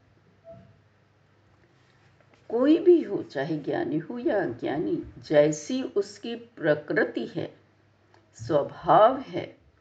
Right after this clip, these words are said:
वो वैसा ही करेगा। जो स्वधर्म है,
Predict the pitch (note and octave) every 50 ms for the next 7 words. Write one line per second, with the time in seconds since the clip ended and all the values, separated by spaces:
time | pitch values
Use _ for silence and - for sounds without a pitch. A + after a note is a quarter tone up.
0 | _ _ _ - F3+ D#3 E3 E3 D#3+ - A#2+ A#2 A2+ A2 - - A#2 A2+ A#2+ E3+
1 | G#3+ B3 - - C#3+ - - - - - - - D#3+ - F#3 - _ _ _ _
2 | _ _ _ _ _ - _ _ _ _ _ _ - E3+ E3+ D#3+ D3+ - - -
3 | D#3 C3+ C3 - E3 D3 G3 F3 G3+ G#3 B3 B3+ B3 C#4+ C#4+ B3+ C4+ F4 E4+